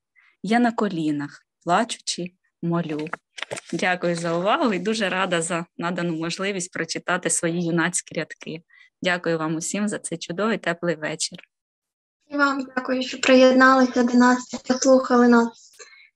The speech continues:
Speaker 2: Так, до нас приєднався учасник, який не зміг виступити.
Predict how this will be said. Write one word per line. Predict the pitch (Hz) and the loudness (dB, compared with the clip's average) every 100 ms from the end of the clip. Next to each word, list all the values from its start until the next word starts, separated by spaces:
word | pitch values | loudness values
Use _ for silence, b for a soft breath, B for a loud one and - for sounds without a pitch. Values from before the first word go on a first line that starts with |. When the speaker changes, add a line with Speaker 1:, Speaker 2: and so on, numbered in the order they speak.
| _ - | _ -2
Speaker 2:
Так, | 277 262 | 0 0
до | 247 | 2
нас | 285 311 - | 4 4 4
приєднався | 285 277 262 277 277 - 269 | 0 0 -2 -4 -4 -2 0
учасник, | 254 - 294 311 302 262 262 | 0 2 2 2 2 -2 -2
який | 240 247 | -2 0
не | 240 | 2
зміг | 240 247 240 | 2 0 0
виступити. | 240 285 302 277 - | 2 0 0 -6 -14